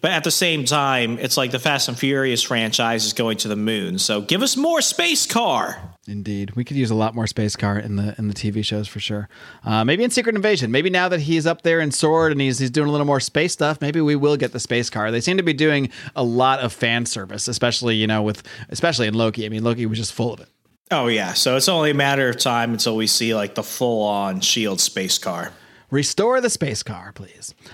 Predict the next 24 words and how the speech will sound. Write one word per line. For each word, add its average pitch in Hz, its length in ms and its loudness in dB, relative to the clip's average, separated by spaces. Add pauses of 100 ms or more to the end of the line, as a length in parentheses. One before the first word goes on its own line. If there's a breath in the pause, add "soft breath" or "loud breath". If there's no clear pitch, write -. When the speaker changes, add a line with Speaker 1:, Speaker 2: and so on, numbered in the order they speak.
(160 loud breath)
Speaker 2:
Uh, 127 220 2
but 170 400 0
they 160 180 2
are 165 140 6
all 202 160 4
gathered 185 280 4
at 175 80 0
the 170 60 -2
moon, 160 360 4
and 143 300 2
they 147 120 4
find 131 640 2 (460 loud breath)
that 127 220 -2
the 123 60 2
Watcher 160 520 0
has 127 240 -2
been 123 200 0
murdered. 117 440 2
They 113 100 2
find 135 260 2
the 120 60 2
Watcher's 139 540 2
dead 131 420 0
body. 123 400 2